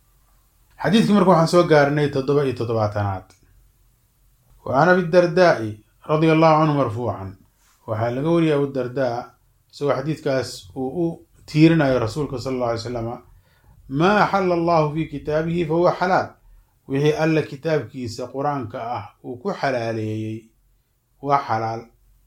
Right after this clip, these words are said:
"وما حرم"، wixii Alle kitaabkiisa uu ku xarimayna,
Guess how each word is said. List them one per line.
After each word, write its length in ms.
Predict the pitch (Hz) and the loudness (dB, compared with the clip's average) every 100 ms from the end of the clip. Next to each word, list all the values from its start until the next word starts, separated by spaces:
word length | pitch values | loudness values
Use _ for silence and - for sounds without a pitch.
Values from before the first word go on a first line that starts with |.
| _ _ _ | _ _ _
"وما 220 | 131 165 156 | -4 2 2
حرم"، 380 | 165 170 151 165 | 2 0 -2 -2
wixii 200 | 160 156 | -4 -6
Alle 240 | 160 151 | -6 -6
kitaabkiisa 680 | - 139 156 143 - 120 143 | -8 -10 -8 -8 -12 -14 -14
uu 100 | 135 | -12
ku 140 | 170 | -10
xarimayna, 680 | 143 131 139 180 180 101 | -4 -4 -2 -2 -2 -4